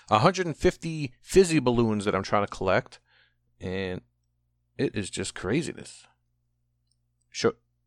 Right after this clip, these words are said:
it showed up on my R T D L, and of course, that encourages me to go and get it done. But every time this game shows up,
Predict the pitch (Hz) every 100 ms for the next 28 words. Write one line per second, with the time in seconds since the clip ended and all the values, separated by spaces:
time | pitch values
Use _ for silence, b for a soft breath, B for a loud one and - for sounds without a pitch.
0 | _ - - 143 131 123 113 110 - 110
1 | - 101 95 101 101 107 b b b b
2 | - 101 101 - 95 98 - - - _
3 | _ _ _ _ _ _ _ _ _ 92
4 | 95 95 - 90 90 95 90 87 90 90
5 | 90 90 85 85 - 90 107 - 107 107
6 | - _ _ _ _ _ 85 87 - _
7 | - 123 123 127 120 113 - 113 110 113
8 | 110 147 -